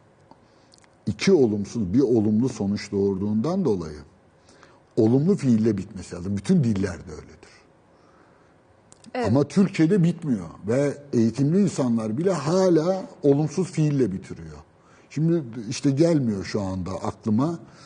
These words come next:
Speaker 1: e, bir örnek ama izleyicilerimiz daha sakin oldukları için hemen bir örnek hatırlayacaklar.
Speaker 2: Olumlu fiille mi biten?
Speaker 1: Hayır.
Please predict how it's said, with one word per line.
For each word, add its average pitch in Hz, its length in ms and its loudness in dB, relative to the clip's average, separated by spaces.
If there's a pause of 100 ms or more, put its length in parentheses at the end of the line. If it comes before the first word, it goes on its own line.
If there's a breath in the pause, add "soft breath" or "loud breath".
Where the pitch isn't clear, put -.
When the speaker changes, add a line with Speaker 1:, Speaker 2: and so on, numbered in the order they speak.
(520 loud breath)
Speaker 1:
e, 113 80 -6 (960)
bir 117 100 4
örnek 110 640 0 (300)
ama 131 320 0
izleyicilerimiz 120 1000 2 (640)
daha 107 200 0
sakin 104 500 -6
oldukları 101 520 -6
için 98 320 -8 (560 soft breath)
hemen 101 400 -4
bir 98 60 -4
örnek 98 320 -4
hatırlayacaklar. 98 720 -2
Speaker 2:
Olumlu 320 240 0
fiille 220 360 -2
mi 185 140 -8
biten? 180 280 -16 (760)
Speaker 1:
Hayır. 110 420 0